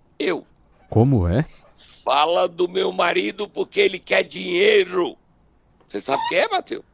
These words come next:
Speaker 2: Quem é, Donizete?
Speaker 1: Eu.
Speaker 2: Não diga.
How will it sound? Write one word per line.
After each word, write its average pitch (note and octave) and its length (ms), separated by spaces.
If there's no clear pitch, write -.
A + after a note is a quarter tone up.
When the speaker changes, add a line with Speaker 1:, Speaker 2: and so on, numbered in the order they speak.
Speaker 2:
Quem G2 280
é, A#2 120
Donizete? E2+ 640
Speaker 1:
Eu. A#2 240
Speaker 2:
Não G#2 260
diga. E2 360